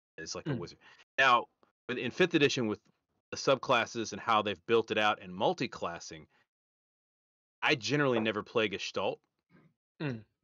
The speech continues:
Speaker 1: because you can multi-class build something, and it just seems a little bit too crazy with, uh, playing a Gestalt game.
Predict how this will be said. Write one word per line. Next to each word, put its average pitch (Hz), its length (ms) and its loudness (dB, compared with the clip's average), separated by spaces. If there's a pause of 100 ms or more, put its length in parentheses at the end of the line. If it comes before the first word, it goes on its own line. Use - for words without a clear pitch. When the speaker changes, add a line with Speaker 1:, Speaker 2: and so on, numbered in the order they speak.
(220)
Speaker 1:
because 104 460 -2 (760)
you 127 80 -12
can 117 240 -4
multi-class 120 640 -2
build 110 240 -2
something, 95 440 -6 (1160)
and 104 100 -4
it 101 100 -6
just - 180 -8
seems 113 240 -2
a 110 60 0
little 104 260 -2
bit - 200 -10 (220)
too 113 220 -8
crazy 95 480 -4
with, 80 220 -14
uh, 78 220 -10 (340)
playing 87 120 -8
a 170 40 -12
Gestalt 85 400 -10
game. 76 220 -14